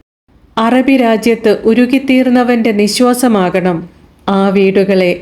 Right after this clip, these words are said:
ഇത്ര ചൂട് പിടിപ്പിക്കുന്നത്. ഒരു മാസത്തോളം ഒറ്റപ്പാലത്തൊരു ഹോസ്റ്റലിൽ നിന്നു.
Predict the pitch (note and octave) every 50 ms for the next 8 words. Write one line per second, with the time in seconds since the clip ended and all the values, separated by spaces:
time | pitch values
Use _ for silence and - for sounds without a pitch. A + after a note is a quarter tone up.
0 | - - A#3 A#3+ - - C#4 B3+ A#3 - - F#3 E3+ F3 F#3 G3 F#3 G#3 E3+ D3
1 | D#3+ E3 F3 D#3+ - F3+ E3+ E3 D#3+ F3 - - - - _ _ _ _ _ _
2 | _ _ - - - _ _ _ _ - - - - - - _ - C4+ C#4+ D#4
3 | D#4 C#4 B3+ A#3 A#3 A#3 - B3 B3 - A#3+ A#3+ A#3+ A#3+ A#3 G#3+ G#3+ - - A#3+
4 | A#3+ B3 - C#4+ C#4+ C#4+ C#4+ C#4 C#4 C#4 C#4 C#4 C#4+ C#4 C#4 B3+ G#3 G3+ E3+ E3+
5 | F3 F3 - A#3 A3+ A#3+ A#3+ A#3+ A3 F3+ E3 D#3+ D#3+ E3 - -